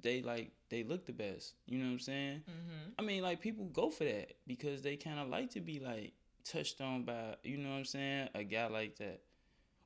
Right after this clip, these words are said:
Speaker 1: Or they just like to be kinda handled, or, you know what I'm saying? It's just a thing. Like, it's like a, I don't know, it's like a breeding ground.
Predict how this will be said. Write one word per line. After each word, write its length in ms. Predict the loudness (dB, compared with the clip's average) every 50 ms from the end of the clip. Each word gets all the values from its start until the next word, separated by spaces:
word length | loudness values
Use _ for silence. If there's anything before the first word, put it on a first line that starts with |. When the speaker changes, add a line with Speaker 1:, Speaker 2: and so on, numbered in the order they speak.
| 0
Speaker 1:
Or 320 | 4 8 8 10 8 8 6
they 140 | 6 4 4
just 240 | 6 4 4 4 4
like 200 | 2 2 2 2
to 80 | 0
be 200 | 0 2 2 2
kinda 320 | 2 0 -2 -4 -2 -4 -4
handled, 500 | -2 0 0 2 2 2 0 -2 -2 -2
or, 160 | 0 2 2 2
you 120 | 2 0
know 80 | 0 -2
what 60 | -2
I'm 80 | -2 -2
saying? 420 | -2 0 0 0 0 0 0 -2 0
It's 160 | 0 0 0 0
just 160 | -2 -2 -2
a 60 | -4 -6
thing. 460 | -6 -6 -6 -4 -4 -4 -4 -4 -4
Like, 220 | -6 -8 -8 -8 -8
it's 160 | -8 -6 -6
like 200 | -6 -6 -6 -6
a, 360 | -6 -8 -8 -8 -10 -8 -6
I 60 | -4 -2
don't 140 | -2 -2
know, 140 | -2 -2 -2
it's 120 | -4 -4 -4
like 160 | -6 -8 -8
a 40 | -8
breeding 360 | -6 -4 -2 -2 -2 -4 -4
ground. 300 | -6 -6 -6 -8 -8 -10